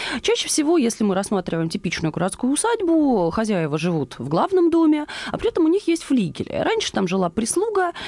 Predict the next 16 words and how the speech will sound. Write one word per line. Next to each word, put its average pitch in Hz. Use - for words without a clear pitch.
прислугу 294
содержать 175
дорого 311
после 262
того, 240
как 220
это 208
уже 196
не 190
дармовая 185
рабочая 175
сила. 170
А, 180
поэтому 349
флигели 254
стали 269